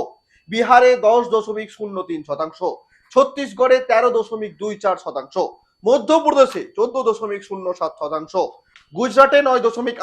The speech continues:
আট তিন শতাংশ এবং অসমে দশ দশমিক এক দুই শতাংশ ভোট পড়েছে। কর্ণাটকে সকাল নটা পর্যন্ত ভোট পড়েছে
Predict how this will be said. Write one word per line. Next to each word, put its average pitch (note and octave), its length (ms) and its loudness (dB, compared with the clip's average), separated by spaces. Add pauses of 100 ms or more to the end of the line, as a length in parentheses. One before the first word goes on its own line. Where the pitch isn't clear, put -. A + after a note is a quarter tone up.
আট G#3 180 0
তিন G3+ 180 -10
শতাংশ F#3+ 320 -2 (280)
এবং A#3+ 140 4 (240)
অসমে C4+ 340 0 (160)
দশ A3+ 120 2 (100)
দশমিক G#3+ 320 -8 (180)
এক F#3+ 160 -6
দুই F3+ 180 -8
শতাংশ D#3+ 280 -12 (140)
ভোট D#3 140 -6 (120)
পড়েছে। C3+ 300 -10 (480)
কর্ণাটকে C4+ 500 2 (120)
সকাল B3 220 2 (120)
নটা B3+ 320 2
পর্যন্ত B3+ 320 -4 (160)
ভোট A3+ 140 4 (120)
পড়েছে A3 280 -4